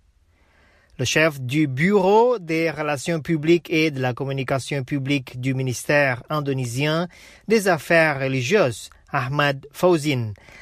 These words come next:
a révélé que la mise en œuvre opérationnelle du pèlerinage du Hajj de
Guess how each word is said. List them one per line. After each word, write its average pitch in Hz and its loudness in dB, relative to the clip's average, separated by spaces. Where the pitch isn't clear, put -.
a 131 2
révélé 160 4
que 185 2
la 135 -2
mise 151 -2
en 165 2
œuvre 180 4
opérationnelle 165 0
du 151 -2
pèlerinage 151 0
du 110 -8
Hajj 160 4
de 147 2